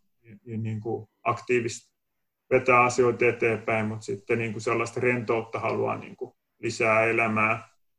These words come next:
Ja nyt tässä on niinku, tota niin, taas ollaan mökille niinku menossa, että, että syysloma, syyslomaviikolla ollaan mökille menossa rentoutumaan.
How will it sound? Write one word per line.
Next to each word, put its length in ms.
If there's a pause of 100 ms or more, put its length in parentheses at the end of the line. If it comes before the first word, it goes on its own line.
(1120)
Ja 120
nyt 180
tässä 240
on 120
niinku, 480 (1700)
tota 340
niin, 380 (960)
taas 300
ollaan 340
mökille 440
niinku 300
menossa, 680
että, 240 (320)
että 160
syysloma, 760 (140)
syyslomaviikolla 1300
ollaan 380 (220)
mökille 440
menossa 680 (920)
rentoutumaan. 920